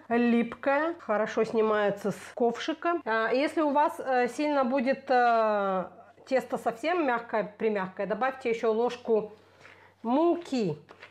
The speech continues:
Ну что, теперь с этого теста мы начинаем следующее. Яблоки готовы, тесто готово, значит, все займет очень мало времени. И прямо сейчас я включу духовку на сто восемьдесят градусов, чтоб она разогревалась.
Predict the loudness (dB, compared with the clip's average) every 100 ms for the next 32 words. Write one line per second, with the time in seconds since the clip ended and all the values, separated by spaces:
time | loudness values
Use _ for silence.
0 | _ _ -20 -20 -20 -18 -2 -2 2 2
1 | 0 -4 -2 -2 0 0 0 0 0 -2
2 | -2 -4 -4 -4 -2 0 2 2 2 0
3 | -4 0 0 2 2 2 2 2 0 -2
4 | -8 -20 -20 -14 -2 2 2 0 -4 -4
5 | -6 -6 -12 -6 0 2 2 -2 -2 -4
6 | 0 0 2 0 -2 -2 -2 -2 0 2
7 | 2 0 0 -2 -6 -4 -2 0 2 4
8 | 2 0 0 0 2 0 0 -2 -6 -2
9 | 0 2 2 0 0 0 0 -2 0 0
10 | 0 -4 -2 -2 0 -2 -2 -2 0 0
11 | 0 0 0 -4 -4 -12 -20 _ -18 -4
12 | -2 0 0 0 0 -2 -2 -2 0 2
13 | 2 0 -4 -6 -6 -4 -4 -2 -2 0
14 | 0 0 0 2 2 2 2 -2 -8